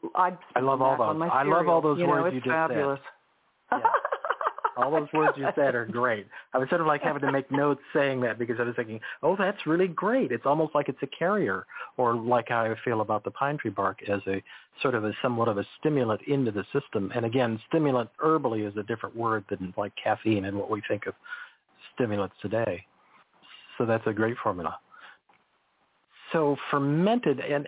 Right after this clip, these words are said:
Speaker 2: and you have the benefit of everything, of the primary ingredients, the spinach and the watermelon, are fermented so it's somewhat, well, no, it is, because it's fermented, pre-digested in a certain way,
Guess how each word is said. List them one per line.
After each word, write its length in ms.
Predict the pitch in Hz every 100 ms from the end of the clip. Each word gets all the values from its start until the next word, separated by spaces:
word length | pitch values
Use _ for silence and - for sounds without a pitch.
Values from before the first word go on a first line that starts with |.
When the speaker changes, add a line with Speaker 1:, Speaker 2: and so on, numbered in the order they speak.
| -
Speaker 2:
and 140 | 175
you 100 | 180
have 220 | 165 175
the 60 | 160
benefit 600 | 135 170 214 214 127 113
of 140 | 127
everything, 480 | 131 143 147 143 127 -
of 180 | 123 110
the 240 | 117 113 107 _ -
primary 480 | - 160 156 127 117
ingredients, 400 | 110 151 143 113
the 80 | 110 -
spinach 300 | 139 127 -
and 80 | 113
the 80 |
watermelon, 500 | 117 160 147 113 120 110
are 140 | 113 -
fermented 600 | - 123 156 104 110 110 - _ _ - - - -
so 120 | 143
it's 120 | 131 - -
somewhat, 460 | 180 190 123 113 - - _ _ _ _ _ _ -
well, 100 | 135
no, 160 | 135
it 120 | 135 151
is, 320 | 170 127 123
because 200 | - 123 113
it's 120 | 113 -
fermented, 420 | 113 143 131 107 _ _ - -
pre-digested 1080 | 170 160 147 131 113 127 123 139 160 - 135
in 120 | 113
a 100 | 107
certain 260 | 123 110 113
way, 200 | 120 127